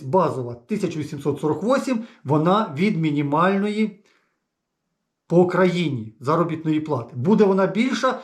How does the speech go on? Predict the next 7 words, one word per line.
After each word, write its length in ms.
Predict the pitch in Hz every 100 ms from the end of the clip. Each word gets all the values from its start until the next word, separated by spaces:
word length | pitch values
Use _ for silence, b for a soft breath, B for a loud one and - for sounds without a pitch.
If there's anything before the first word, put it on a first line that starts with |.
| B
буде 300 | 123 185 208
й 60 | 202
базова 480 | 160 139 117 120 117
більша. 360 | 117 110 - - B B
Страхова — 720 | - 185 185 190 196 240 240
це 120 | - 180
бали, 580 | 139 165 143 165 202